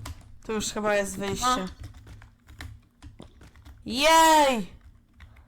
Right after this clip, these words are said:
Speaker 2: Jej.
Speaker 1: Portal, włazimy! A, dobra.
Speaker 2: Wow, ale
Speaker 1: Kolejny poziom. Kolejny poziom. Oho, dobra.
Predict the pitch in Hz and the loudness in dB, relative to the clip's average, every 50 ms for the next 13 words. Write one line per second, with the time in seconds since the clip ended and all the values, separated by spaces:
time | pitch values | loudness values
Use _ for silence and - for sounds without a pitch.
0 | _ _ _ _ _ _ _ _ _ _ - 226 247 254 254 262 277 277 277 277 | _ _ _ _ _ _ _ _ _ _ -4 0 2 4 6 6 6 6 4 4
1 | 262 - - 277 269 262 254 240 220 226 262 277 269 269 233 240 247 240 240 240 | 0 0 4 6 8 8 8 6 4 2 2 4 4 4 2 -2 -6 -8 -8 -6
2 | 247 247 247 240 240 233 226 220 220 208 202 190 185 175 175 170 165 160 - - | -4 -4 -4 -4 -4 -4 -4 -4 -4 -4 -4 -4 -4 -6 -6 -6 -2 -2 0 0
3 | 139 143 160 147 113 78 82 98 131 175 180 170 151 131 123 - - - - - | -2 -2 -6 -6 -6 -6 -6 -6 -8 -8 -8 -8 -10 -12 -14 -14 -16 -18 -18 -18
4 | 107 - - - - - - - - - - - - - - - - - - 240 | -18 -16 -16 -16 -18 -18 -18 -20 -20 -20 -20 -20 -20 -20 -20 -20 -20 -12 -4 0
5 | 247 285 392 453 494 523 508 453 453 440 440 427 403 403 - - 311 311 302 220 | 2 2 4 4 2 2 2 0 0 2 2 0 0 -2 -2 -2 0 0 2 2
6 | 220 240 285 247 277 285 247 254 311 294 247 262 247 226 - 269 247 247 247 233 | 0 0 2 2 2 2 0 0 0 0 2 2 2 0 0 -2 -2 0 0 0
7 | 214 190 - - - - 190 - - - - _ _ _ _ _ _ _ _ _ | 0 0 -2 -6 -8 -8 -10 -10 -12 -18 -20 _ _ _ _ _ _ _ _ _
8 | _ _ _ _ _ _ _ - - - - _ _ _ _ _ _ _ _ _ | _ _ _ _ _ _ _ -20 -20 -20 -20 _ _ _ _ _ _ _ _ _
9 | _ _ _ - - - _ _ _ - - - 196 196 202 196 196 196 196 190 | _ _ _ -20 -20 -20 _ _ _ -18 -12 -8 -6 -4 -4 -4 -4 -4 -4 -4
10 | 196 196 196 190 185 185 180 185 - - 220 214 214 208 202 208 208 202 202 202 | -4 -4 -4 -4 -4 -6 -6 -6 -2 0 2 2 4 4 4 2 2 2 2 0
11 | 190 180 170 175 185 - - 190 185 175 170 | 0 -2 -4 -6 -6 -4 -2 -2 -2 -2 -4